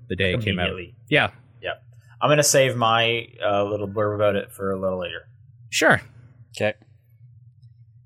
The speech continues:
Speaker 3: Uh, my number four was, since I didn't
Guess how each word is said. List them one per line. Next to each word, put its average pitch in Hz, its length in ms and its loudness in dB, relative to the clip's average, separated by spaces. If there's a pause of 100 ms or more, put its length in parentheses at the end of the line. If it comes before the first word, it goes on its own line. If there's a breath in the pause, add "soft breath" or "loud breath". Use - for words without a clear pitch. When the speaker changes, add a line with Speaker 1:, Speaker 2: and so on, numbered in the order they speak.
(140)
Speaker 3:
Uh, 120 200 4
my 139 140 6
number 165 200 4
four 180 380 6
was, 151 280 6
since - 340 2
I 143 80 6
didn't 131 340 2